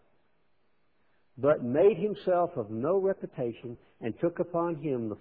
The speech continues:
form of a servant, and was made in the likeness of man. So I was bringing out earlier, he devoided himself of all the God abilities, the creative abilities,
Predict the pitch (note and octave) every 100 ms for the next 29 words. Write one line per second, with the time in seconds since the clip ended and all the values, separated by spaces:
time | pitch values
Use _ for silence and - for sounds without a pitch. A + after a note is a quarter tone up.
0 | - D3 C#3+ C#3+ C3+ - C3 G#2+ G#2 -
1 | A#2+ G2+ G#2 A#2 C3 A#2+ A2 G2+ G2+ A2
2 | A2+ - A#2 - G#2+ A2+ G#2 F#2+ F#2+ _
3 | _ _ _ _ - G#2+ F#2+ A#2 A#2 B2+
4 | B2+ C#3+ B2+ G2 F#2 G#2+ A#2+ - _ _
5 | B2 F#2 G2 C#3 F3 F3+ F#3 F#3 F3+ F3
6 | - C#3 A#2+ A2+ - - - - - G#2+
7 | F2+ - A#2 C#3 D#3 E3 F3 D#3 C3+ G2
8 | F#2+ C3 C#3+ E3 D#3 E3+ A#2+ C#3+ D3+ B2+
9 | - F#2+ - - - - - B2+ C3 D3
10 | D3 C3+ B2+ D3 C3 - -